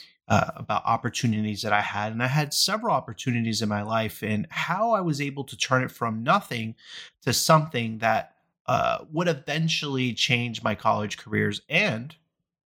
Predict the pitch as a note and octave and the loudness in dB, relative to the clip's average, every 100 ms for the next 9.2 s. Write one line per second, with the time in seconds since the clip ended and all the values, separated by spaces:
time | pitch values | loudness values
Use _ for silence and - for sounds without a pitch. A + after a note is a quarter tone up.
0 | _ - A2 G#2 G#2 C3+ G#2 - - _ | _ -4 0 0 2 0 0 -8 -20 _
1 | _ _ _ _ - B3 D4 D4+ B3+ F3 | _ _ _ _ -6 -2 0 2 2 2
2 | - - - A#2+ B2 C#3+ C#3+ C#3 D3 - | 0 -4 -2 -2 -2 2 4 2 -2 -2
3 | D#3 D3+ D3+ D3+ D3 - - - - _ | -2 -2 -2 -4 -4 -10 -14 -20 -20 _
4 | - A2 - A2+ A#2 G#2+ A2 A2 G#2+ G#2 | -2 0 0 -2 0 -2 -4 -2 -4 -4
5 | G2 - - F#3 - - E3 E3 D#3+ - | -8 -4 2 2 2 -4 -2 -2 -4 -4
6 | A2 G#2+ A2 - A2 G#2 G#2+ A#2+ G#2 G2+ | -4 -2 -4 -2 -2 -2 -4 -2 -2 -2
7 | - G#2 G#2+ F#2+ - _ _ _ _ - | -4 0 2 2 -4 _ _ _ _ -10
8 | - F#3 G#3 F#3+ E3 D3+ D3 C3+ C3+ B2+ | 0 0 0 0 0 0 -2 -4 -2 -2
9 | B2+ B2+ | -2 -4